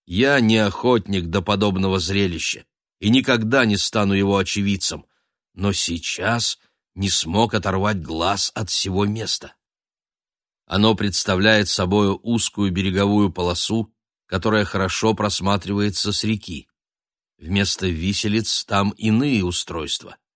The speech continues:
Например, этакий стул, к которому человека привязывают, прежде чем отсечь ему голову. Другое приспособление похоже на крест, но используется для удушения.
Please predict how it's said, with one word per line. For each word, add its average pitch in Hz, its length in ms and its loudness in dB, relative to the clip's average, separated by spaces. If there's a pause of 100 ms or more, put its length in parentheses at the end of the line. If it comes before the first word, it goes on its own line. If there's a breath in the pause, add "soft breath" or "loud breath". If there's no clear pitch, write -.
(360)
Например, 135 580 0
этакий 120 540 0
стул, - 480 0 (340)
к - 140 -18
которому 120 560 2
человека 113 580 2
привязывают, 117 880 2 (320)
прежде 123 400 2
чем 117 240 2
отсечь 117 560 0
ему 113 180 2
голову. 98 560 0 (640)
Другое 95 400 4
приспособление 113 880 0
похоже 101 540 -2
на 98 120 2
крест, 95 560 -2 (360)
но 107 180 4
используется 117 800 0
для 101 200 2
удушения. 107 800 0